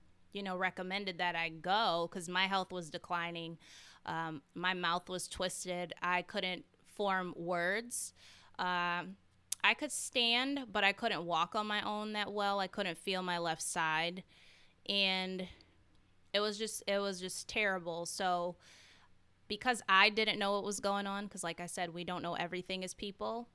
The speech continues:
um, I did agree to go to the hospital because I was suffering. I was crying. Um, I was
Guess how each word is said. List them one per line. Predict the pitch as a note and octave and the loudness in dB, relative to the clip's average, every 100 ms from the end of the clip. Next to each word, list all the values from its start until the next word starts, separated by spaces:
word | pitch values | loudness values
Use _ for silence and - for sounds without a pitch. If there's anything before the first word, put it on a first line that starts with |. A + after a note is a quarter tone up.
| _ _ | _ _
um, | G3 F#3 F3+ F3+ F3+ F#3 F3+ - _ - G3 | -2 0 -2 -4 -8 -10 -12 -18 _ 2 4
I | G3+ | 4
did | F3+ F#3 F#3 - | 2 2 2 -2
agree | F3+ F3+ F3+ | -6 -2 -2
to | |
go | F3+ F3 | -2 -2
to | |
the | F3 | -2
hospital | E3 E3+ - F3+ | -2 -2 -4 -6
because | F3 F3+ F3 | -6 -6 -4
I | F3 | -4
was | - | -2
suffering. | F3+ F3 - F3+ F3 | -2 -4 -4 -4 -4
I | |
was | E3+ - | -6 -8
crying. | - F3+ E3+ E3+ E3+ E3+ - | -2 0 0 -2 -4 -8 -8
Um, | E3+ E3 E3 E3 E3 E3+ - _ - _ _ _ - - - _ _ _ _ | -6 -6 -6 -8 -10 -12 -16 _ -20 _ _ _ -20 -20 -20 _ _ _ _
I | - G3 | -2 0
was | F3+ - | -2 -8